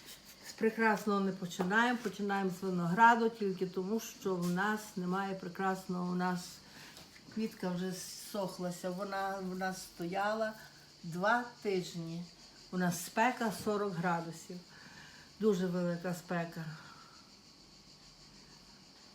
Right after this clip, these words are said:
На дворі, на сонці, я говорю, а так то тридцять, тридцять п'ять градусів, ну дуже душно.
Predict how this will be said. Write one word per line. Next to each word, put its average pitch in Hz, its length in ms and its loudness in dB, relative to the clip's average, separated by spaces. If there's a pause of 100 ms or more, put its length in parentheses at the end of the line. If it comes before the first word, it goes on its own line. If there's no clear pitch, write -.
(100)
На 196 140 2
дворі, 208 500 4
на 208 120 0
сонці, 175 520 -2
я 170 120 0
говорю, 170 580 0 (140)
а 170 80 -4
так 226 260 2 (380)
то 190 80 -2
тридцять, 220 600 -2 (300)
тридцять 185 440 -6
п'ять 196 280 0 (180)
градусів, 175 600 -4 (100)
ну 220 100 2
дуже 208 300 2
душно. 156 460 -8